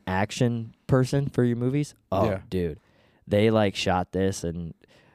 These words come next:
Speaker 1: I actually wanted to watch the behind the scenes 'cause they said, like, they shot it in a specific way. Like, they're in the planes. They have, like, the actors not flying, but they have one of those, like,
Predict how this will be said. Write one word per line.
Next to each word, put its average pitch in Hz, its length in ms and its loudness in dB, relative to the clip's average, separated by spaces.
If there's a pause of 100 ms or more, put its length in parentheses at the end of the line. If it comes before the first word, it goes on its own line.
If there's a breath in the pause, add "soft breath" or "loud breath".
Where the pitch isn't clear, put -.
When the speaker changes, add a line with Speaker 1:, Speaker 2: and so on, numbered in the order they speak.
(180 soft breath)
Speaker 1:
I 107 100 0
actually 117 240 0
wanted 95 300 0
to 90 80 -2
watch 87 320 -4
the 92 120 -6
behind 87 320 -8
the 85 60 -12
scenes 92 340 -14
'cause 95 180 -14
they 92 100 -6
said, 98 380 2
like, 82 260 -6
they 85 100 -6
shot 87 380 -2
it 80 100 -6
in 90 100 -8
a 87 80 -8
specific - 540 -10
way. 90 220 -2
Like, 92 160 -4
they're 131 120 0
in 107 220 -6
the 90 80 -8
planes. 85 360 -8
They 98 100 -6
have, 98 180 -2
like, 92 240 -4
the 82 340 -6 (400 soft breath)
actors 98 600 -6 (240 soft breath)
not 117 180 -2
flying, 107 520 -6
but 95 100 -8
they 95 60 -6
have 92 180 -4
one 92 160 -8
of 87 80 -8
those, 87 300 -10
like, 76 320 -16